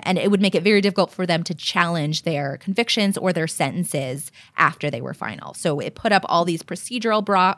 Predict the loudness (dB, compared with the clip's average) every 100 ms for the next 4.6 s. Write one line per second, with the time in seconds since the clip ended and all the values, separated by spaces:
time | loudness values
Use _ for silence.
0 | -2 0 2 0 -6 -18 -20 -16 0 2
1 | 2 -2 -6 0 0 0 -4 -4 -4 -2
2 | -4 -8 -18 _ -2 0 2 0 0 0
3 | 0 -2 -2 -2 -2 -2 -4 -8 -2 0
4 | 0 -2 -2 -2 -2 -6